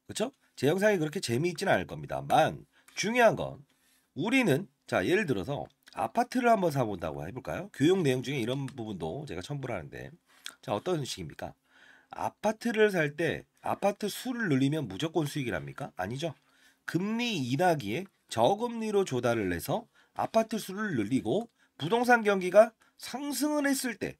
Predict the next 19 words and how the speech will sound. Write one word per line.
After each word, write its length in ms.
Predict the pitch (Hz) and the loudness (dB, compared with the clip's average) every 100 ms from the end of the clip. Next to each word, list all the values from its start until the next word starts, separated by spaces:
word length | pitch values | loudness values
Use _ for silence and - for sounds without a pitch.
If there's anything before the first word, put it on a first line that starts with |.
| - | -10
상승을 540 | - 247 220 254 254 | -8 -6 -4 0 2
할 160 | 247 240 | 2 2
거라고 400 | 240 233 220 220 - _ _ | 2 2 -2 -8 -16 _ _
확신이 440 | - - 311 311 | -8 -4 -2 0
들었을 360 | 254 220 214 156 | 4 4 4 -2
때 100 | 151 | -4
베팅을 400 | 117 - 113 90 | -4 -6 -6 -4
해야 120 | 85 | -4
수익을 300 | - 175 - | -6 -8 -8
내는 180 | 65 58 | -10 -14
거죠. 280 | - - - _ - - - | -18 -20 -20 _ -20 -20 -12
일억이 380 | 185 226 240 208 | 2 4 4 2
있든 260 | 180 190 190 | -2 0 0
십억이 360 | - 185 151 | 0 -2 -2
있든 180 | 131 123 | -4 -4
백억이 320 | 196 113 104 | -2 -2 -2
있든 180 | - 92 | -4 -8
중요치 360 | - 78 71 90 | -8 -10 -10 -10
않는다. 340 | 65 - - | -12 -14 -18